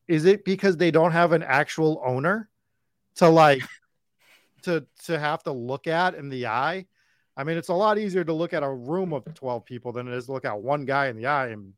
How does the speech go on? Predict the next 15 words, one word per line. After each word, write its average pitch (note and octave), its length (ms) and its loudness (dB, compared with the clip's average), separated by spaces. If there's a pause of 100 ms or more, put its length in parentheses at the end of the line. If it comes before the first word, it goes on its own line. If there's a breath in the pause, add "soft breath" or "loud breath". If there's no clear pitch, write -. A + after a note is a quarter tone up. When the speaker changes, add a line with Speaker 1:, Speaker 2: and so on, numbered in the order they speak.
Speaker 1:
be G#2+ 120 -16
like, G2+ 240 -10 (880 soft breath)
"Yeah, B2+ 160 4
I'm D3+ 100 4
gonna F#3 140 6
sign E3 240 6
Rodgers, B2+ 580 6
but, A#2+ 500 0
you B2+ 180 -6
know, A2+ 180 -4
he's D3 240 -2
gonna D3+ 160 0
be C#3 100 -2
throwing C3+ 480 0
to A2+ 340 -4